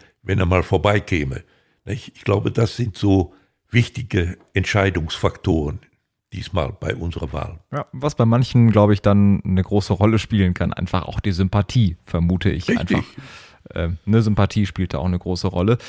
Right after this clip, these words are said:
Speaker 2: Ähm, aber gut, dass wir hier kein Triell machen, auch kein Duell, sondern wir machen weiter mit unserem Dialog.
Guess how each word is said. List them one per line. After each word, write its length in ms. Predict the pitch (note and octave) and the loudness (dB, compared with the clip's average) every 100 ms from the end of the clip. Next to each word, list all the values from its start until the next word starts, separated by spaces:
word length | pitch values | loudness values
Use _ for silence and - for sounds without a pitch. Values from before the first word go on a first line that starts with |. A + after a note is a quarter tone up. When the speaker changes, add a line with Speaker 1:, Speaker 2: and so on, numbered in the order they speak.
| - - - | -18 -20 -8
Speaker 2:
Ähm, 300 | - G2 F#2 - - | -2 2 2 -2 -4
aber 360 | G#2 G#2 F2+ G2+ | 2 4 2 0
gut, 140 | C3+ C3 | 2 4
dass 160 | G#2+ | 4
wir 80 | A#2 | 4
hier 120 | A2+ | 4
kein 260 | G#2+ B2+ C#3+ | 2 0 0
Triell 380 | - A#2+ A#2 B2+ | 0 2 4 4
machen, 480 | A#2+ A2 A#2+ A#2 - | 4 4 4 2 2
auch 180 | G#2 - | -2 2
kein 280 | G2+ G#2 G#2 | 4 4 4
Duell, 520 | D3+ - B2 B2+ A#2+ | 0 2 2 4 2
sondern 520 | A2 A2+ G#2+ A2 F2 | 2 2 2 0 0
wir 100 | G2+ | 0
machen 300 | G2+ A2+ G2 | 0 0 0
weiter 280 | F#2 G2+ G#2 | 0 2 0
mit 140 | G2+ | 2
unserem 320 | G#2+ G#2 G#2 G2 | 0 4 4 4
Dialog. 680 | A2 G#2 A#2 D3+ - - | 6 6 8 6 2 -8